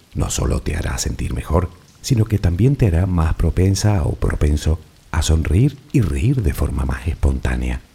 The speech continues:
Es una función biológica del todo necesaria para mantener el bienestar físico y mental.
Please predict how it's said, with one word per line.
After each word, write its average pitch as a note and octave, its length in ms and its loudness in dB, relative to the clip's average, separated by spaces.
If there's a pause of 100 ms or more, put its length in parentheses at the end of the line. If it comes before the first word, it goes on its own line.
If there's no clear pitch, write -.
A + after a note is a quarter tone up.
(1700)
Es - 120 0
una D2 160 2
función D2+ 360 2
biológica - 540 0
del D2 180 -6
todo G#2+ 320 2
necesaria G2 540 2
para B2+ 180 2
mantener A#2 460 0
el A2 100 0
bienestar E2+ 480 -2
físico - 500 -4
y B1+ 60 -4
mental. A#1+ 560 -4